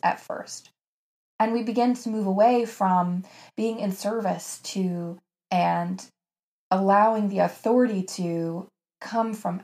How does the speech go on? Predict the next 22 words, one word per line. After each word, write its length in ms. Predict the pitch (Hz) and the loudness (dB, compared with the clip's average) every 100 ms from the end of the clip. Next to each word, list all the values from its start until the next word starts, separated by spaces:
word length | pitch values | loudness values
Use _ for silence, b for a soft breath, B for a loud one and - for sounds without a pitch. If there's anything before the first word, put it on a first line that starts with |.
| _ | _
external 720 | 208 233 - - 165 160 175 - | 2 4 -2 -6 -6 -6 -8 -8
of 140 | - - | -6 -2
us 460 | 185 269 - - _ | -2 -4 -10 -20 _
to 140 | - | -6
moving 460 | 220 233 240 247 247 | -2 -2 0 0 -2
to 600 | - 220 214 208 208 208 - _ B _ | -4 -6 -2 -2 -2 -4 -10 _ B _
an 140 | 196 | -4
inner 400 | 208 214 220 214 196 | -2 -2 2 0 2
guidance, 680 | 165 160 156 151 180 - | 0 0 -4 -8 -12 -8
an 120 | 185 | -6
inner 400 | 190 202 220 226 | -4 -2 0 0
sense 260 | 214 180 175 | -2 -6 -6
of 120 | 175 | -8
purpose 500 | - 170 165 165 165 | -4 -4 -2 -6 -6
and 80 | 175 | -8
belonging 600 | 170 170 170 170 160 160 | -6 -2 -2 -2 -4 -8
and 160 | 180 165 | -10 -10
certainty 720 | - 170 180 165 - 185 170 | -8 -8 -8 -12 -10 -8 -8
and 180 | 180 160 | -8 -6
knowing 520 | 160 156 156 151 151 | -4 -4 -6 -8 -12
and 120 | 175 156 | -12 -2
worth. 460 | 160 156 180 - | 2 2 0 -14